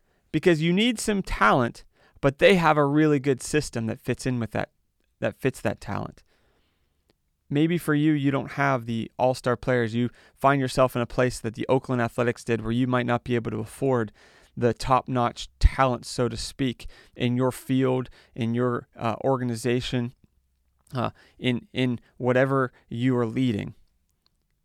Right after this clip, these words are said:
Maybe you just need a good plan. You don't have to have more resources. So as we wrap up, uh, this month's episode,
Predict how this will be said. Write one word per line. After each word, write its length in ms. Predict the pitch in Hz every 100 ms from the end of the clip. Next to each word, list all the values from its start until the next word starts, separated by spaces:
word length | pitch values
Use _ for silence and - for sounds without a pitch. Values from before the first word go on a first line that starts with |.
| _ _ -
Maybe 380 | 120 135 170 185
you 140 | 156
just 180 | 131 151
need 120 | 131
a 40 |
good 260 | 113 123 -
plan. 520 | - 147 165 107 107 - _ _ _ _ _ -
You 100 | 123
don't 200 | 135 135
have 220 | 127 123
to 80 | 120
have 260 | 117 117
more 420 | 113 107 110 104 - _ _ _ -
resources. 800 | 127 127 - 107 - - - - _ _ _ _ _ _ _ _ _ _ _ _ _
So 120 | -
as 160 | 139 175
we 120 | 180
wrap 260 | 151 135 143
up, 240 | - - - _ _ _ -
uh, 220 | 123 117 - -
this 260 | 123 139
month's 400 | 135 131 131 - - -
episode, 520 | 127 - 107 104 113